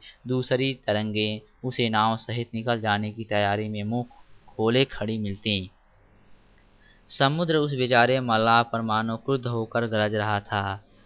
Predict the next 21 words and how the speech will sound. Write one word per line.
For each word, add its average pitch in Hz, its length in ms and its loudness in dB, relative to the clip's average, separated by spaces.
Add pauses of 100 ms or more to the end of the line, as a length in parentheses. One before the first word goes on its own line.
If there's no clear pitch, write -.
(140)
उस 131 200 0
गर्जन 117 460 2
से 113 280 -2
आंधी 110 440 0
अपनी 110 260 -4
श्रुति 127 500 -6 (300)
मिला 117 280 6
रही 110 260 0
थी 104 400 -8 (360)
और 110 220 4
मेघ 113 340 0
ताल 107 500 0
दे 107 160 -2
रहे 107 220 -2
थे। 101 380 -6
कैसा 113 760 0
पैशाचिक 110 760 -2
तांडव 110 380 -2
हो 107 160 -6
रहा 104 240 0
था। 101 460 -6